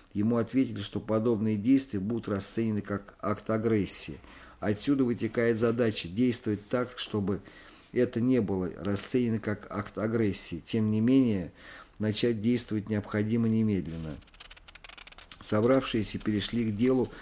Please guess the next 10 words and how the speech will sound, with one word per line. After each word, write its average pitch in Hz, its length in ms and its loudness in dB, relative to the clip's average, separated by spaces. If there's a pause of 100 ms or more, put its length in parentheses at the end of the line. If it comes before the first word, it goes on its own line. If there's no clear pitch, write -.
(240)
после 110 280 -2
того, 120 280 2
как - 260 -6
выступил 113 600 -2 (440)
Муссолини. 104 760 2 (180)
Он 117 180 0
говорил 120 360 4
третьим, 92 600 -2 (180)
Даладье 107 460 2
последним. 92 640 -2